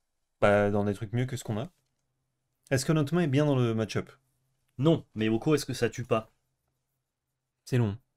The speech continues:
Speaker 2: Tu veux faire Oko sur ses Primeval Titan plus tard, c'est ça ?
Speaker 1: Ouais.
Speaker 2: C'est marrant parce que le bon match-up, on l'a perdu tout à l'heure, et là, on rencontre le très mauvais match-up.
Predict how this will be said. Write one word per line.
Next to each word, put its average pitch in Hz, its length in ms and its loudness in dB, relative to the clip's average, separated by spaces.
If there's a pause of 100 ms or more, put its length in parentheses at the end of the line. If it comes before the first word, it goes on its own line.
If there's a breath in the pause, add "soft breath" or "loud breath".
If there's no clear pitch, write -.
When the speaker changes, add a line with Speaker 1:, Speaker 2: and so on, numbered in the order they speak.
(1500)
Speaker 2:
Tu - 140 -8
veux 117 40 -2
faire 123 260 -2
Oko 147 280 -2
sur 127 140 -10
ses - 160 -8
Primeval 120 340 0
Titan 131 240 -8
plus 131 140 -12
tard, 151 200 -4
c'est 120 120 -10
ça ? 127 240 -8 (400)
Speaker 1:
Ouais. 104 260 -2 (1160 soft breath)
Speaker 2:
C'est 151 40 6
marrant 160 220 6
parce 180 160 0
que 160 80 2
le 143 60 2
bon 147 160 2
match-up, 170 380 4
on 147 60 -2
l'a 127 120 4
perdu 131 320 0
tout - 160 -10
à 123 80 4
l'heure, 156 200 4
et 135 40 2
là, 135 100 0
on 147 80 0
rencontre 117 380 -4
le 110 80 -2
très - 160 -4
mauvais 123 200 0
match-up. 101 360 -6